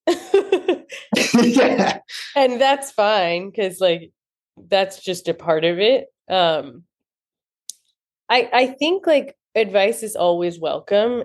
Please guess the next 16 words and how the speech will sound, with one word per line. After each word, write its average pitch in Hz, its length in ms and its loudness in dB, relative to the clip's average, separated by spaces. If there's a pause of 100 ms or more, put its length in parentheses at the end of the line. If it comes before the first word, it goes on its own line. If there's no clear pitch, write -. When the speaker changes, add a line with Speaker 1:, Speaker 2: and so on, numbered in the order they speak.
Speaker 1:
and 185 260 0
we're 208 280 2
very, 175 640 0
I 175 80 -4
think 196 200 -2
both 170 260 2
of 170 100 0
us 165 320 0
are 165 160 0
very 156 360 0
open 156 320 -4
to 143 120 -10
feedback. 165 760 -2
I 175 140 2
think 180 540 -4
that 151 500 0